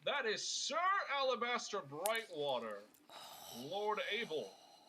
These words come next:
I keep telling you, I'm not a lord either. Can you stop that shit? I'm just,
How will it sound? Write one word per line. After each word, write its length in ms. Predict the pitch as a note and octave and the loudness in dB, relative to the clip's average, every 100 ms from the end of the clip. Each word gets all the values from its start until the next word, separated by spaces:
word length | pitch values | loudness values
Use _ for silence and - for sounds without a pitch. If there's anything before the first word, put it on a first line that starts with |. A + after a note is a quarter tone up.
| - - - - _ _ _ _ _ _ _ | -20 -20 -20 -20 _ _ _ _ _ _ _
I 140 | - | -18
keep 200 | B2 - | -16 -12
telling 220 | C3 F3+ | -12 -10
you, 80 | A2+ G2+ | -14 -14
I'm 80 | A2 | -8
not 160 | C3 C#3 | -4 -2
a 40 | |
lord 360 | G#2+ B2+ C#3+ A2+ C3+ | -2 -2 -2 -2 -4
either. 220 | C3 G2+ - _ - | -6 -8 -18 _ -16
Can 100 | A#2+ | -14
you 140 | C#3+ | -10
stop 380 | C#3 - D#3 F3+ | -10 -6 -6 -6
that 140 | G#2 - | -8 -6
shit? 320 | - F#2+ D#2 D#2 _ | -6 -6 -10 -16 _
I'm 240 | A2+ C3 A2+ | -8 -8 -8
just, 380 | - C3 C3 - | -6 -4 -4 -8